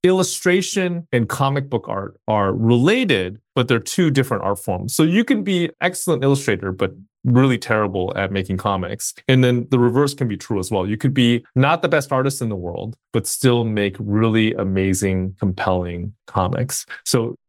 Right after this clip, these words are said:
anybody really can make a comic book. And I, and I do think that speaks to the history of comics. Like, very early on, a lot of the people that we consider greats now were the children of immigrants. They're specifically the children of Jewish immigrants from Europe.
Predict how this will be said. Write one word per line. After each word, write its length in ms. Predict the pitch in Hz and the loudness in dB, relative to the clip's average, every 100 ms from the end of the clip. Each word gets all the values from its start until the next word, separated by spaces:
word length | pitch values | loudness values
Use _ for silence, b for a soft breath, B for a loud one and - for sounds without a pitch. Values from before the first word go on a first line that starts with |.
| - | -6
anybody 420 | 139 156 139 120 | -2 0 2 2
really 260 | 107 104 104 | 0 0 -2
can 300 | - 95 90 | -4 -6 -4
make 160 | 95 92 | -4 -6
a 40 | |
comic 280 | 92 95 98 | -6 -2 -2
book. 140 | 95 95 | 0 0
And 120 | 151 | 2
I, 40 | |
and 200 | 196 190 | 2 2
I 60 | 180 | 2
do 180 | 160 208 | 4 2
think 180 | 185 156 | 2 0
that 220 | 135 139 | -2 -4
speaks 340 | - 165 - - | -2 -2 -2 0
to 180 | 135 117 | 2 4
the 140 | 107 | 2
history 600 | 101 165 - - 113 104 | 2 0 0 0 0 0
of 120 | 92 | -2
comics. 440 | - 135 123 - - | -2 -2 -2 -4 -2
Like, 120 | 113 | 0
very 320 | 120 151 165 | 2 2 2
early 320 | 147 139 120 | 2 2 0
on, 440 | 104 120 113 95 98 - _ | -2 -2 -2 -4 -10 -18 _
a 40 | 123 | 2
lot 220 | 123 127 | 2 0
of 60 | |
the 80 | 127 | -2
people 320 | 127 135 120 | -2 -2 -2
that 160 | 107 104 | -4 -4
we 100 | 104 | -4
consider 400 | 113 113 117 101 | -4 -4 -2 -4
greats 640 | 90 120 139 139 - - - | 0 2 2 -2 -8 -6 0
now 380 | 98 90 87 95 | 0 0 -2 0
were 460 | 110 107 98 95 - | 2 4 2 -2 -2
the 100 | 120 | -2
children 360 | 107 151 143 123 | 2 2 2 2
of 80 | 107 | 2
immigrants. 380 | 135 113 - | 2 0 -2
They're 100 | 131 | 0
specifically 480 | 135 - 135 220 170 | 2 2 2 2 2
the 140 | 117 110 | 0 0
children 280 | 131 117 | -2 -2
of 140 | 107 92 | -2 0
Jewish 300 | 110 107 - | 0 0 -2
immigrants 580 | 85 - - - - - - | -8 -8 -8 -8 -10 -8 -2
from 160 | 95 | 0
Europe. 380 | 90 90 85 85 | 2 2 0 -6